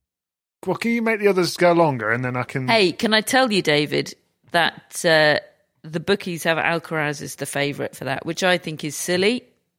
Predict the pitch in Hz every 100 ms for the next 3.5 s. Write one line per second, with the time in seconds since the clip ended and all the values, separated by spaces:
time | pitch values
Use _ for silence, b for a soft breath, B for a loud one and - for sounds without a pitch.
0 | _ _ 135 127 151 - 156 147 143 147
1 | 139 131 113 104 - _ _ 127 135 143
2 | 139 143 151 143 135 - 117 127 113 -
3 | - 107 104 113